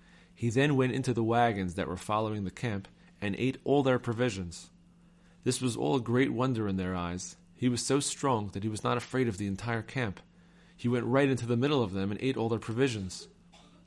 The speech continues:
The men immediately fell before him and exclaimed, "Long live the king!" They knew that this mighty warrior was certainly qualified as king, since in their opinion, the main goal was to be a bodybuilder.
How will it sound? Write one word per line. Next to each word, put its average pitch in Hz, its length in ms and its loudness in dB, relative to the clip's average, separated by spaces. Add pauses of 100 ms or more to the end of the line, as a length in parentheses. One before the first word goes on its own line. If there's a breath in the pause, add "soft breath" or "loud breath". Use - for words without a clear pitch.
(520 loud breath)
The - 80 -2
men 135 240 4
immediately 135 600 2
fell 120 280 2
before 107 380 -4
him 92 100 -2
and 95 100 0
exclaimed, 117 640 -4 (460 loud breath)
"Long 156 340 6
live 143 220 4
the 143 80 0
king!" 127 400 -2 (760 soft breath)
They 113 140 2
knew 147 200 6
that 135 140 2
this 131 220 -2
mighty 127 260 4
warrior 117 460 4
was 92 140 -4
certainly 120 440 0
qualified 117 600 0
as 90 140 -6
king, 87 340 -6
since 110 320 -6
in 95 80 0
their 120 160 2
opinion, 90 500 -4 (220 loud breath)
the 101 100 -6
main 117 300 2
goal 120 260 6
was 107 160 -2
to 98 100 -8
be 107 120 -2
a 104 80 -2
bodybuilder. 92 680 0